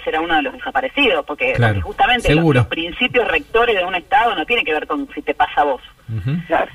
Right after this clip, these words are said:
Speaker 1: Tiene que ver con que el hecho mismo de que te pueda pasar hace que, que vos ya seas, eh, sujeto de ese derecho. Tenemos derecho a que no se nos persiga por nuestras ideas políticas, eh, ni, ni por, andás a ver, porque hay gente que ha desaparecido porque,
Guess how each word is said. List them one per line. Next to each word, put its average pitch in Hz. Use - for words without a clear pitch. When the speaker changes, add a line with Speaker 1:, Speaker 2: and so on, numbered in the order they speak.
Speaker 1:
Tiene 175
que 160
ver 180
con 185
que 170
el 165
hecho 214
mismo 220
de 190
que -
te 226
pueda 247
pasar 220
hace -
que, 135
que -
vos 170
ya -
seas, 190
eh, 139
sujeto 185
de 165
ese 165
derecho. 170
Tenemos 170
derecho 165
a 175
que 151
no 156
se 156
nos 147
persiga 156
por 139
nuestras 139
ideas 135
políticas, 165
eh, 139
ni, 147
ni 156
por, 147
andás 147
a 139
ver, 165
porque -
hay -
gente 165
que 143
ha 135
desaparecido 143
porque, -